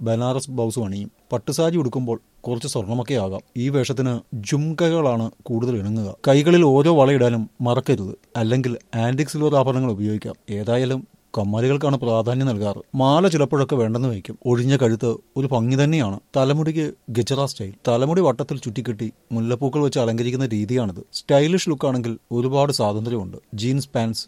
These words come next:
ജീൻസ് ഷോർട്സ്, ടീഷർട്ട്, പലാസോ പാന്റ്സ്, ജാക്കറ്റ്സ്, സ്ലീവ്ലെസ് ടീഷർട്ട്, ഗൗൺ, അങ്ങനെ എന്തും ഉപയോഗിക്കാം. ആഭരണങ്ങളുടെ അതിപ്രസരം വേണ്ട. അധികമായി വേണ്ടി വരുന്നത് തൊപ്പിയോ കൂളിംഗ് ഗ്ലാസോ ആണ്. ഹൈ ഹീൽ ചെരുപ്പുകളും ഉപയോഗിക്കാം. സാറ ജെസിക്കയുടെ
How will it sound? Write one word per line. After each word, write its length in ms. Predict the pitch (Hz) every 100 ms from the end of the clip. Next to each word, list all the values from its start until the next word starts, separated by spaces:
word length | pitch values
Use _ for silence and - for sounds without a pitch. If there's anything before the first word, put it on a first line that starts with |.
| -
ജീൻസ് 300 | 107 131 135
ഷോർട്സ്, 400 | - 113 110 - _
ടീഷർട്ട്, 480 | - 131 - 120 135 - -
പലാസോ 400 | 117 117 135 156
പാന്റ്സ്, 440 | 143 113 110 - - _
ജാക്കറ്റ്സ്, 720 | 98 110 110 110 123 - - - -
സ്ലീവ്ലെസ് 460 | - 151 175 165
ടീഷർട്ട്, 360 | - 120 123 - - -
ഗൗൺ, 340 | 117 120 120 113 _ -
അങ്ങനെ 200 | 156 190
എന്തും 240 | 151 151
ഉപയോഗിക്കാം. 400 | 180 110 104 104 - -
ആഭരണങ്ങളുടെ 540 | 113 117 151 175 190
അതിപ്രസരം 440 | 160 127 139 143 135
വേണ്ട. 220 | 95 95 - _ _
അധികമായി 460 | 110 101 107 123 139
വേണ്ടി 260 | 135 120 131
വരുന്നത് 380 | 127 123 117 - _
തൊപ്പിയോ 520 | - 110 127 127 117 -
കൂളിംഗ് 320 | 123 107 113
ഗ്ലാസോ 320 | 131 123 135
ആണ്. 140 | 92 92 _
ഹൈ 240 | - 147 160
ഹീൽ 220 | 175 202
ചെരുപ്പുകളും 560 | 165 131 147 143 135 -
ഉപയോഗിക്കാം. 460 | 110 117 104 104 - -
സാറ 420 | - 127 131 156
ജെസിക്കയുടെ 640 | 143 135 143 139 139 131